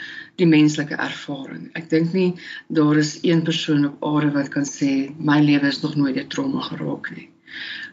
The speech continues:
Want die definisie van trauma is, is wyd. En ja,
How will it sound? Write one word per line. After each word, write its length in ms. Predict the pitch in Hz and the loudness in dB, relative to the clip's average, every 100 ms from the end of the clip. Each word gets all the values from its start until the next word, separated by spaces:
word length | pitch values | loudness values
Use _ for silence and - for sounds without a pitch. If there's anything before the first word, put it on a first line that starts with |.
| _ | _
Want 460 | 160 151 151 151 - - - - - | 0 4 6 4 0 -12 -16 -12 0
die 320 | 180 175 170 | 4 4 4
definisie 540 | 180 180 185 180 196 247 | 2 4 4 4 4 2
van 160 | 160 151 | 2 2
trauma 460 | 143 139 131 - | 2 2 0 0
is, 380 | 139 - - - - | -2 -4 -12 -8 -4
is 240 | - - | -4 -2
wyd. 480 | - - - - - | -4 -4 -6 -14 -6
En 220 | - 156 | 2 4
ja, 220 | 151 156 | 6 6